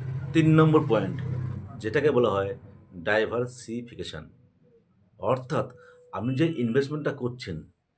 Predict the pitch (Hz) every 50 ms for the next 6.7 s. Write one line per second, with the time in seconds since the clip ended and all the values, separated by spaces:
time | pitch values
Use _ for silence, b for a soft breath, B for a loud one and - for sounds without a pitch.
0 | _ _ _ _ _ - - - - 110 - - 131 123 127 131 113 - 107 113
1 | 110 - 160 143 117 110 104 110 110 101 101 95 92 - 80 80 76 80 - -
2 | _ _ _ _ _ _ _ _ _ _ _ _ _ _ _ _ _ 285 _ 453
3 | 640 640 640 622 _ _ 453 _ _ _ _ _ _ _ _ _ _ _ _ _
4 | _ - - 160 180 180 - - _ _ _ 190 190 185 - 147 143 147 156 151
5 | 156 - - _ - 131 127 147 175 147 120 127 123 127 131 120 113 107 107 101
6 | 101 117 113 - - 104 95 82 85 85 82 80 80